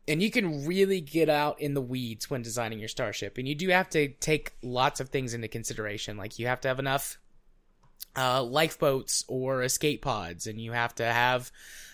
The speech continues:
uh, enough food storage and a galley for your crew to go eat, and water storage and purification and air scrubbers and so on and so forth. Originally, you had to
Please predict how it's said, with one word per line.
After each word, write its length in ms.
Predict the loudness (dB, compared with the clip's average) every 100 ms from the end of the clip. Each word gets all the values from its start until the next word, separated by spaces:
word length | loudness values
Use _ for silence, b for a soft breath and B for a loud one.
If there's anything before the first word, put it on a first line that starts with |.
| B
uh, 300 | -2 0 0
enough 440 | 0 0 -2 -6 -12
food 600 | -6 0 0 0 -4 -2
storage 800 | -2 2 2 2 2 2 0 -4 -4
and 300 | -4 -2 -4
a 60 | -2
galley 560 | 2 4 4 2 -2
for 140 | -2 -2
your 140 | -2
crew 260 | -4 -6 -4
to 60 |
go 200 | -2 -2
eat, 380 | -2 -6 -6 -8 _ _ -10
and 640 | -6 -6 -6 -8 -10 -8
water 320 | -2 0 2 0
storage 580 | 0 0 0 0 -2
and 140 | -4 -4
purification 920 | -2 -2 -2 0 0 0 -2 -4 -4
and 340 | -6 -8 -8 -6
air 280 | -2 0 0
scrubbers 720 | -2 0 0 0 0 -2 -4
and 420 | -6 -6 -8 -10 -14 B B B B B B
so 300 | 2 4 4
on 140 | 2
and 120 | 0
so 220 | 0 0
forth. 300 | 2 0 0 2
Originally, 480 | 6 6 4 0
you 220 | 0 -2 0
had 320 | 4 2 2
to 500 | 0 0 0 -2